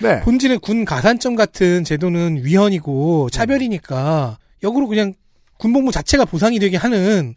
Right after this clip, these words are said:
Speaker 1: 그렇죠.
Speaker 2: 그런 방법들을 생각해낸 건데.
Speaker 1: 네. 그러니까 무슨 저 의무급식 얘기하면서 학교 밖 청소년에 대한 차별이다.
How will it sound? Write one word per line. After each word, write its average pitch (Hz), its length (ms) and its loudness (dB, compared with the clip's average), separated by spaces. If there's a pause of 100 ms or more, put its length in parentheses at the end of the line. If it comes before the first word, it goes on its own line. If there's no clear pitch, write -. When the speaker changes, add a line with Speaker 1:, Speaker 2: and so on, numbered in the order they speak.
(100)
Speaker 1:
그렇죠. 123 220 -8
Speaker 2:
그런 285 140 4
방법들을 220 420 0
생각해낸 262 380 0
건데. 127 580 -6
Speaker 1:
네. 90 220 -10 (220)
그러니까 - 160 -6
무슨 147 360 -6 (500)
저 127 260 -6
의무급식 202 480 -2
얘기하면서 123 680 -4 (400)
학교 269 340 0
밖 240 220 0
청소년에 226 520 -2
대한 175 180 0
차별이다. - 540 -6